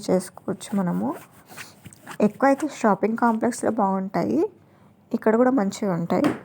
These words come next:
నేనైతే ఇక్కడ ఎక్కువ ఏం షాపింగ్ చేయలేదు, రింగ్స్ కొనుక్కున్నాను. అందరికి రింగ్స్ అవి కలర్ పోవంట, so అవి తీసుకున్నాము.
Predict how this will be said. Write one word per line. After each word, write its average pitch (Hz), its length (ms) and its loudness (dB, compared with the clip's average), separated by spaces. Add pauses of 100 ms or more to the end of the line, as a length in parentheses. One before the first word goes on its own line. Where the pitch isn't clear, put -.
(100)
నేనైతే 190 500 -2
ఇక్కడ 214 200 2
ఎక్కువ 214 280 -2
ఏం 220 500 -2 (380)
షాపింగ్ 214 460 2
చేయలేదు, 190 300 6
రింగ్స్ 196 440 2 (220)
కొనుక్కున్నాను. 175 580 -6 (1120)
అందరికి 202 380 4
రింగ్స్ 202 380 2
అవి 202 180 2
కలర్ 190 280 0
పోవంట, 175 520 0 (840)
so - 120 -4
అవి 202 400 2
తీసుకున్నాము. 240 1000 -6